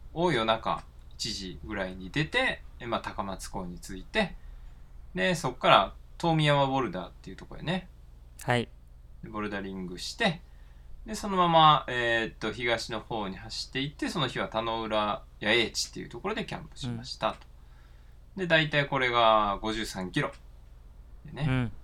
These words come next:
Speaker 2: はい。
Speaker 1: で、まあ、ちなみに、その神戸港まではお互い自走で行ってるので、まあ、俺は三十五キロ、レンジャー二十五キロですね。
Speaker 2: はい。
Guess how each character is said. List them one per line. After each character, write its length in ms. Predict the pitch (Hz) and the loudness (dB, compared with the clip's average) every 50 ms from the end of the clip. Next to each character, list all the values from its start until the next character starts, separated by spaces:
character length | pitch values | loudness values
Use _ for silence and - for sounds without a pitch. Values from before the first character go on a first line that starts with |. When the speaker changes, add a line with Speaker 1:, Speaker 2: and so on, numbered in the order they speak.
| - - - - - - - | -16 -16 -16 -16 -16 -14 -6
Speaker 2:
は 220 | - 123 120 120 113 | 0 2 2 2 2
い。 80 | 107 - - - - - - - - - - - | 0 -4 -10 -14 -14 -12 -12 -14 -14 -14 -12 -10
Speaker 1:
で、 400 | 143 135 131 131 127 127 123 123 | -6 -4 -4 -2 -2 -2 -2 -2
ま 80 | 127 127 | -4 -4
あ、 20 | |
ち 120 | - - 190 | -2 0 2
な 140 | 190 196 196 | 4 4 4
み 140 | 208 214 | 2 0
に、 300 | 220 254 262 262 233 185 | -2 0 0 2 2 2
そ 120 | 151 - 139 | 0 0 -2
の 80 | 120 | -4
神 320 | - 156 156 156 151 160 160 | -2 0 2 2 4 2 2
戸 40 | - | 2
港 180 | - 143 131 | 0 0 2
ま 100 | 131 135 | 2 2
で 100 | 139 170 | 2 4
は 260 | 190 196 165 120 107 - - - - - - | 4 6 4 4 4 0 -8 -14 -16 -12 -8
お 60 | - | -2
互 240 | - 117 110 107 104 | 0 2 2 2 0
い 40 | 92 | -2
自 200 | 101 101 - - | -4 -6 -4 -4
走 160 | 110 101 98 | -4 -4 -2
で 220 | 101 101 98 98 - | -2 -4 -4 -6 -8
行 100 | - 117 | -10 -14
っ 40 | - | -10
て 160 | - - 120 | -6 -4 -4
る 100 | 110 110 | -4 -4
の 140 | 104 92 95 | -6 -4 -2
で、 280 | 127 156 170 160 143 - - | 2 2 2 2 0 -2 -2
ま 120 | 123 117 | 0 0
あ、 40 | 104 | 0
俺 160 | 107 110 110 | 2 0 0
は 80 | 107 107 | -2 -2
三 260 | - - 107 104 101 | -2 -4 -4 -4 -4
十 180 | 92 92 90 87 | -4 -6 -6 -6
五 140 | 92 90 | -6 -6
キ 160 | 87 - 120 120 | -6 -4 0 2
ロ、 240 | 117 110 98 90 - - - | 2 2 2 0 -4 -12 -8
レ 120 | 117 110 110 | -6 -4 -2
ン 40 | |
ジ 80 | 101 107 | 0 0
ャ 40 | 98 | 0
ー 20 | 98 | 0
二 100 | 113 135 | -2 -2
十 140 | 127 107 | -2 -4
五 160 | 87 - 95 - | -4 -6 -6 -4
キ 100 | - 180 | -2 0
ロ 120 | 147 - | 0 0
で 80 | 80 - | -2 -4
す 120 | - - | -6 -6
ね。 180 | 131 151 156 - - - - - - - - - | -4 -4 -6 -6 -8 -12 -14 -16 -16 -18 -20 -6
Speaker 2:
は 160 | - - 120 | -2 0 0
い。 100 | 113 98 | 0 -2